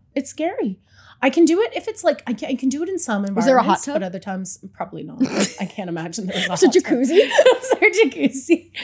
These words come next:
Speaker 1: But no, there was another ship that came out right after the Titanic that had this, like, gorgeous swimming pool, and I was looking it up, and it was, like, two floors.
Speaker 2: Whoa.
Speaker 1: Not, I thought it was a two-floor swimming pool, but it was just, like, a
Speaker 2: Oh.
Speaker 1: promenade deck or
Speaker 2: Okay,
Speaker 1: whatever.
Speaker 2: but still crazy.
Speaker 1: Still really fun.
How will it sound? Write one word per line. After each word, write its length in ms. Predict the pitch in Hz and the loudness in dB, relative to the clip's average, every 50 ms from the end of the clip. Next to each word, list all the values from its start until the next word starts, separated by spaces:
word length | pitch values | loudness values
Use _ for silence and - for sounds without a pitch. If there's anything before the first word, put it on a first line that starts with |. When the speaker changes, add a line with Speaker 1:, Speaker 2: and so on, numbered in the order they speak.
| 285 285 262 - - - - - | -12 -12 -14 -14 -16 -18 -12 -2
Speaker 1:
But 100 | - 311 | 4 6
no, 120 | 320 359 381 | 6 6 6
there 100 | 359 359 | 2 0
was 100 | 370 294 | 0 0
another 300 | 339 311 294 294 311 359 | 2 2 2 4 2 2
ship 160 | - - 453 - | -2 -4 -6 -6
that 80 | - | -4
came 160 | - 277 240 247 | -2 0 2 2
out 140 | 233 220 | 2 0
right 100 | 214 196 190 | 0 0 -2
after 220 | 190 190 - 208 | -2 -4 -6 -8
the 160 | 202 202 202 | -8 -8 -8
Titanic 480 | 180 220 190 190 - 160 165 175 190 - | -4 -4 -6 -4 -4 -8 -8 -10 -10 -12
that 80 | - 175 | -10 -6
had 160 | - 170 175 | -6 -6 -4
this, 140 | 180 170 - | -4 -6 -6
like, 140 | 202 208 _ _ _ _ _ _ | -6 -8 _ _ _ _ _ _
gorgeous 380 | - 202 196 190 175 180 175 - | -4 -2 -2 -2 -2 -4 -6 -8
swimming 260 | 196 170 170 175 175 | -8 -8 -10 -10 -10
pool, 140 | - 165 165 | -10 -10 -10
and 80 | 165 | -10
I 60 | 165 | -10
was 100 | 170 170 | -12 -12
looking 240 | 170 165 - 175 165 160 | -14 -12 -10 -10 -10 -8
it 80 | 156 | -6
up, 180 | 160 - - - | -6 -8 -6 -6
and 60 | 202 | -8
it 40 | 185 | -8
was, 120 | 180 170 170 | -8 -10 -10
like, 140 | 160 165 - | -12 -10 -10
two 260 | - - - 202 190 | -10 -6 -4 -4 -4
floors. 640 | 190 - - 180 165 160 160 165 165 185 220 214 - - | -6 -8 -12 -12 -12 -10 -10 -10 -10 -10 -10 -10 -10 -6
Speaker 2:
Whoa. 100 | 220 233 254 262 262 254 | -2 0 2 2 2 4
Speaker 1:
Not, 200 | 233 202 196 208 | 4 4 4 4
I 160 | 202 208 180 165 | 4 2 2 2
thought 220 | 226 233 226 - - | 0 0 -2 -2 -6
it 40 | 220 | -6
was 180 | 208 196 165 | -6 -6 -6
a 40 | 185 | -8
two-floor 340 | - - 180 160 - 170 165 | -8 -8 -10 -8 -8 -10 -10
swimming 300 | 160 - 175 156 151 151 | -10 -10 -10 -12 -12 -14
pool, 180 | - - 151 156 | -12 -12 -12 -12
but 100 | - - | -12 -8
it 100 | - 180 | -6 -4
was 120 | 175 165 170 | -4 -4 -4
just, 140 | 180 - | -6 -6
like, 80 | 190 180 | -4 -2
a 140 | 165 151 131 | -2 -2 -2
Speaker 2:
Oh. 20 | |
Speaker 1:
promenade 480 | 120 170 160 165 165 156 147 147 165 170 | -4 -4 -6 -6 -8 -10 -10 -10 -10 -8
deck 240 | 185 185 185 - - | -6 -6 -6 -6 -2
or 60 | 202 | -2
Speaker 2:
Okay, 80 | 214 | 0
Speaker 1:
whatever. 220 | 214 190 190 196 226 | 0 0 -2 0 0
Speaker 2:
but 120 | - 277 | -2 -2
still 240 | - - 427 427 - - - _ | 0 -2 -2 -2 -2 -4 -8 _
crazy. 360 | - - 320 427 427 330 311 | -2 2 4 4 4 4 4
Speaker 1:
Still 260 | 269 277 285 320 320 254 | 6 6 6 8 6 4
really 260 | 226 220 214 196 185 | 2 0 0 0 -2
fun. 240 | 190 226 214 185 | -4 -4 -6 -6